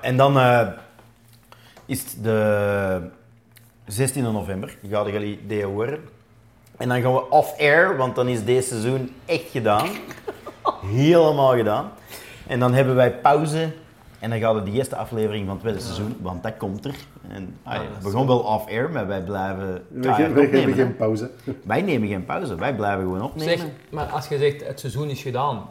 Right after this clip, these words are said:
Speaker 2: hè, ehm, er zijn veel vrienden van, van de podcast. Wat, wat gebeurt daarmee? Mensen hebben, hè, dat is voor een seizoen, of is dat voor een jaar, of is dat, hoe moet ik dat zien?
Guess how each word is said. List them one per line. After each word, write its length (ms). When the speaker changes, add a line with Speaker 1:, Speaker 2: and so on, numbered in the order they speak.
Speaker 2:
hè, 140
ehm, 260
er 80
zijn 220
veel 180
vrienden 360
van, 320
van 140
de 60
podcast. 540
Wat, 260
wat 140
gebeurt 360
daarmee? 420
Mensen 280
hebben, 320
hè, 180
dat 160
is 60
voor 100
een 100
seizoen, 420
of 100
is 60
dat 160
voor 100
een 100
jaar, 320
of 140
is 100
dat, 240
hoe 140
moet 140
ik 120
dat 120
zien? 300